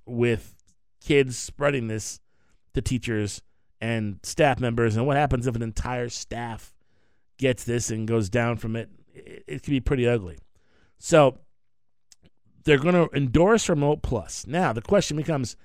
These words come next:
when does school start? One of the other things about this that came up this week was a deal that the desi commissioner made with teachers' unions,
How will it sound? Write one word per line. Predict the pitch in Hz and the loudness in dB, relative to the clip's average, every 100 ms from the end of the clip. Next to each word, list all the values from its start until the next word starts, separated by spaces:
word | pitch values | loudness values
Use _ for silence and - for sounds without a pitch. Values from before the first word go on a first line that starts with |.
| _ _ _ | _ _ _
when | 156 196 | 2 4
does | 160 151 | 4 2
school | - 135 135 | 0 -4 -4
start? | - - 120 - - _ - | -2 -2 -2 -6 -18 _ -6
One | 139 208 | 2 4
of | 190 | 4
the | 151 - | 2 0
other | 185 220 185 | 0 0 0
things | - 101 73 - - | -4 -10 -10 -18 -12
about | 98 98 92 - | -4 -4 -4 -10
this | 78 - - - - _ _ _ | -16 -14 -14 -14 -20 _ _ _
that | 123 117 | -6 -2
came | 131 127 | -2 0
up | 104 | -2
this | 113 101 101 | -6 -8 -6
week | 104 113 | -8 -2
was | 123 | 0
a | 123 | 0
deal | 113 117 160 165 | 0 4 6 6
that | 127 | 4
the | 113 | 0
desi | 143 - 131 | 0 0 -4
commissioner | - 131 127 - 107 | -4 -4 -4 -4 -4
made | 113 135 107 110 - - _ - | -2 0 -2 -2 -8 -20 _ -4
with | 131 | -4
teachers' | - 277 - 226 110 | 4 4 4 0 0
unions, | 107 82 78 95 - | -2 -4 -12 -18 -20